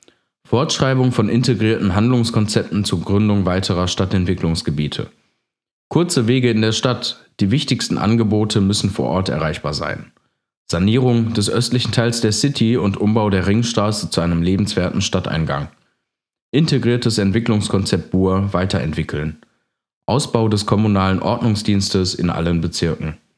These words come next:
Wir sagen illegalen Müllablagerungen weiterhin den Kampf an und wollen auch in Zukunft Mülldetektivinnen und Detektive einsetzen, um die Täterinnen und Täter zur Verantwortung zu ziehen. Null Toleranz für Schrottimmobilien.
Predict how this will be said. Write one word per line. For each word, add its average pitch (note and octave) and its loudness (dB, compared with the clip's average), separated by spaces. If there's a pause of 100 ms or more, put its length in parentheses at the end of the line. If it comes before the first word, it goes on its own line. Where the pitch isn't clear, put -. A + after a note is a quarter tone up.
(640)
Wir B2+ 2
sagen B2+ 2
illegalen A#2 2
Müllablagerungen G#2 0
weiterhin G2+ 2
den F#2+ 2
Kampf G#2 0
an G#2 0
und F2+ -2
wollen G#2 0
auch B2 0
in A#2 0
Zukunft A2+ -2
Mülldetektivinnen G#2 2
und E2+ 0
Detektive F#2 0
einsetzen, F#2+ 0
um F2 0
die F2 -2
Täterinnen G#2 0
und E2+ -2
Täter E2+ -2
zur F#2+ -2
Verantwortung E2 -2
zu - -8
ziehen. D2 -6 (1120)
Null G#2+ 2
Toleranz G#2+ 0
für - -2
Schrottimmobilien. D#2+ 0